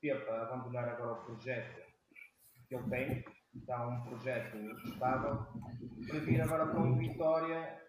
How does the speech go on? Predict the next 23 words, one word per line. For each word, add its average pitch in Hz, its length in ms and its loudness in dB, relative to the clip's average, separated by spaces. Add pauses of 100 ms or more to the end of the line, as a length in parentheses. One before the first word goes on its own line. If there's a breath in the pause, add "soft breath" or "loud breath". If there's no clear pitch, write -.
(200)
que 156 200 2
animicamente 156 1080 0 (160)
está 147 240 0
muito 151 260 -4
em 151 140 -4
baixo. 120 520 -2 (1120)
E 147 480 2
quanto 185 220 4
ao 180 100 2
Moreno, 139 460 2 (500)
eu 127 60 -2
acho 127 280 -2
que, 127 160 -8 (520)
lá 120 160 -4
está, - 360 -2
é 123 80 -4
outra 123 260 0
aposta, 117 480 -2 (960)
é 113 120 0
mais 123 260 -2
ali 127 200 -2
um 117 120 -2 (100)
recurso - 520 -6